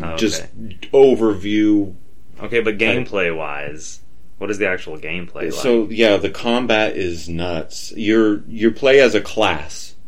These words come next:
Speaker 1: Okay.
Speaker 2: right? The class zero. So they're, they're a class, and their names are the names of, like, the co-, different, uh, not suits, but numbers in a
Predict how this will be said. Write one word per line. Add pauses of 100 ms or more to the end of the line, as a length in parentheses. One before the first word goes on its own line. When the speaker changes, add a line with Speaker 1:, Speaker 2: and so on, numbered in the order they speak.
(120)
Speaker 1:
Okay.
Speaker 2:
right?
The
class
zero. (300)
So
they're,
they're
a
class,
and
their
names
are
the
names
of,
like, (320)
the
co-,
different, (1700)
uh,
not
suits,
but
numbers
in
a